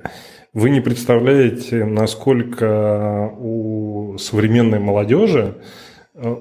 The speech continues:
уровень сборки приложения больше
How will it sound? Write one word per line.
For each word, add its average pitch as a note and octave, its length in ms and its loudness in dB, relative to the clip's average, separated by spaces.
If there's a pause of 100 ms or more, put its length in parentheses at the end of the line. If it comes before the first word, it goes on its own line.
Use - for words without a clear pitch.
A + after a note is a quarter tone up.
уровень G#2+ 840 2
сборки A2 500 0
приложения G#2+ 720 2
больше A2+ 680 -2